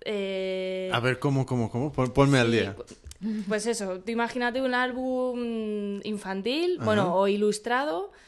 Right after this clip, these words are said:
Speaker 1: sin texto, ¿vale? Donde solo hay imágenes.
Speaker 2: Ujú.
Speaker 1: ¿Vale? Entonces la historia te lo, bueno, no pasa nada porque tenga texto. El caso es que tú según pasas las páginas, em, en el momento en el que tú pasas de una página a otra, tu cerebro está percibiendo cosas.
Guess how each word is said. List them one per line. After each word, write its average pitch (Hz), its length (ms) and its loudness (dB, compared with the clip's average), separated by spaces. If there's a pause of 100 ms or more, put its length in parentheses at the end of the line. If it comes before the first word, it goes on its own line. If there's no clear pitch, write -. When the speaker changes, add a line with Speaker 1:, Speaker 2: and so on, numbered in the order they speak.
(100)
Speaker 1:
sin 233 300 -4
texto, 208 400 -2 (240)
¿vale? 226 380 -4 (340)
Donde 208 200 -2
solo 233 200 2
hay 240 140 4
imágenes. 180 720 -6
Speaker 2:
Ujú. 107 400 -6 (300)
Speaker 1:
¿Vale? 214 220 0
Entonces 220 280 0
la 208 80 0
historia 220 500 0
te 226 140 -4
lo, 185 460 -2
bueno, 208 300 -2
no 202 220 -8
pasa 185 220 -10
nada 180 180 -6
porque 175 180 -10
tenga 170 280 -10
texto. 170 300 -14
El 175 60 -10
caso 190 220 -6
es 208 80 -8
que 208 160 -10
tú 202 180 -12
según 226 460 -8 (340)
pasas 202 280 -4
las 214 180 -2
páginas, 262 720 -4 (440)
em, 190 840 -2 (520)
en 196 160 -4
el 190 140 0
momento 208 520 0
en 247 60 0
el 247 140 -2
que 247 80 0
tú 254 200 -4
pasas 254 280 -2
de 254 60 -6
una 247 160 -2
página 254 440 -2
a - 40 2
otra, 269 400 -2
tu 214 100 -6
cerebro 202 380 -4
está 240 260 -4
percibiendo 226 640 -2
cosas. 185 560 -8